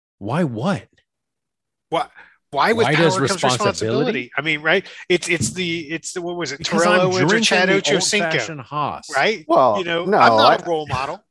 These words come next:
Speaker 2: Why, I, I'm a
Speaker 3: but,
Speaker 2: fucking
Speaker 3: but
Speaker 2: football player that gets
Speaker 3: yeah,
Speaker 2: paid
Speaker 3: I
Speaker 2: to play a game. Why are your kids looking up
Speaker 3: But
Speaker 2: to
Speaker 3: it's
Speaker 2: me?
Speaker 3: relative.
Speaker 2: It's bullshit.
Speaker 3: Your, your family looks up to you and your relative
Speaker 2: Well, and that's a
Speaker 3: world of
Speaker 2: problem.
Speaker 3: influence.
Speaker 2: I, I,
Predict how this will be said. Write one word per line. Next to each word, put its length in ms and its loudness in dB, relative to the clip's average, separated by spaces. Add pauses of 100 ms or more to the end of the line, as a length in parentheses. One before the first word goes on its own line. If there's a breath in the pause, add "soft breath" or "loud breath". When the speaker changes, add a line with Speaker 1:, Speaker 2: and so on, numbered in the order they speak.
Speaker 2:
Why, 200 -10
I, 220 -4
I'm 100 -4
a 80 -8
Speaker 3:
but, 260 4
Speaker 2:
fucking 100 -10
Speaker 3:
but 140 -4
Speaker 2:
football 360 2
player 380 -2
that 140 -4
gets 160 -4
Speaker 3:
yeah, 140 4
Speaker 2:
paid 200 0
Speaker 3:
I 40 -4
Speaker 2:
to 100 -6
play 220 -2
a 60 0
game. 260 -6 (480 soft breath)
Why 200 -6
are 80 -4
your 220 -8
kids 400 -4
looking 260 -10
up 140 -8
Speaker 3:
But 100 2
Speaker 2:
to 80 6
Speaker 3:
it's 100 -2
Speaker 2:
me? 160 0
Speaker 3:
relative. 680 2
Speaker 2:
It's 80 -8
bullshit. 600 -2
Speaker 3:
Your, 400 2
your 360 4
family 400 0
looks 260 -2
up 160 0
to 120 -12
you 280 -6
and 120 -8
your 180 2
relative 480 0
Speaker 2:
Well, 160 2
and 180 4
that's 200 4
a 40 2
Speaker 3:
world 60 -4
of 40 -6
Speaker 2:
problem. 200 0
Speaker 3:
influence. 420 -2 (100)
Speaker 2:
I, 140 0
I, 240 -2